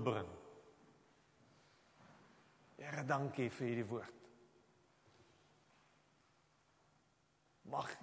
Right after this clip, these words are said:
die woord vanoggend soos 'n tweesnydende swaard indring, Here, diep, diep in ons siele. In Jesus naam.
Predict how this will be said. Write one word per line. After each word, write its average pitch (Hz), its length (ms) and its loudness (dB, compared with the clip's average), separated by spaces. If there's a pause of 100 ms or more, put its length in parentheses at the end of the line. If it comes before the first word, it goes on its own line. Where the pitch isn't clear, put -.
(120)
die 123 80 0
woord 147 400 8
vanoggend - 640 2 (420)
soos 135 220 2
'n 143 160 2
tweesnydende 165 880 8
swaard 160 720 4
indring, 143 560 6
Here, 131 400 6 (1040)
diep, 208 220 8 (840)
diep 185 280 8
in 160 120 2
ons 139 220 0
siele. 117 260 2 (4000)
In 107 100 -4
Jesus 123 320 0
naam. 101 160 -6